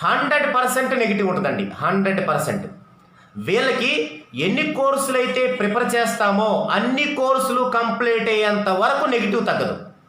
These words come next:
అయితే మనం రాయడం స్టార్ట్ చేశాక కేవలం కొన్ని రోజులకే మార్పు అనేది మొదలవుద్ది. ఎవరికైనా, ఎంత నెగిటివ్ ఉన్న వాళ్ళకైనా మార్పు అనేది ఆ యొక్క నెగిటివ్ ఉండే మోతాదును బట్టి మొదలవుద్ది.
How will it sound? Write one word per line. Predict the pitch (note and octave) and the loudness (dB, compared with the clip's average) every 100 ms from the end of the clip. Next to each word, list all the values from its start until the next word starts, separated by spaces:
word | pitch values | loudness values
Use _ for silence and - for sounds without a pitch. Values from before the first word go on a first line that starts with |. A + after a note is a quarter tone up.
| _ _ _ - - - - - - | _ _ _ -20 -20 -20 -20 -14 -2
అయితే | A3+ G#3 G3 D3+ - - - - - _ _ - | 0 2 0 0 -4 -10 -16 -20 -20 _ _ -4
మనం | F#3 B3 | 0 2
రాయడం | G#3+ A3 D4 E4 | 2 2 2 2
స్టార్ట్ | D4+ C#4 C#4 C#4 | 0 0 0 0
చేశాక | A#3+ G#3 F3 E3 G#3 C4 - - - - - | 0 0 0 2 0 0 -4 -10 -18 -16 -4
కేవలం | A3 D4 D4+ D4 C#4 | 2 4 4 2 2
కొన్ని | A3+ A#3+ | 0 2
రోజులకే | C4 C4 C4 C#4 - F#3+ B3+ - - - - - | 2 2 2 0 0 0 0 0 -4 -10 -20 -10
మార్పు | A#2+ D#3 C4+ D#4 D4 | -4 2 2 4 2
అనేది | C#4 C#4 | 2 2
మొదలవుద్ది. | G#3+ F#3+ D#3+ D#3 F#3+ - - - - _ _ _ _ _ | 2 2 0 0 -2 -6 -10 -18 -20 _ _ _ _ _
ఎవరికైనా, | D3+ A3+ C4+ C4+ B3+ D3 D3 | -2 0 2 2 2 0 0
ఎంత | F3+ G3+ A#3+ | -2 0 0
నెగిటివ్ | G#3+ G#3 A#3 B3 | 0 0 0 0
ఉన్న | A3+ | 2
వాళ్ళకైనా | A3 A3 G#3 A#3+ | 2 2 0 2
మార్పు | A3+ F3+ A3 G3+ | 2 2 0 0
అనేది | G3 G3 F#3+ - - - - D#3 | 0 0 0 -2 -4 -12 -8 -2
ఆ | G3+ | 0
యొక్క | A3+ A3+ | 2 0
నెగిటివ్ | A3 G3+ A3+ - D4+ | 2 2 2 0 0
ఉండే | C#4+ C4+ B3+ | 0 0 2
మోతాదును | G3+ G3 C#4+ C#4+ C#4+ C#4 | 2 2 2 2 2 2
బట్టి | C4 C4+ | 0 0
మొదలవుద్ది. | B3+ G#3 D#3+ C3 - | 0 0 0 -2 -4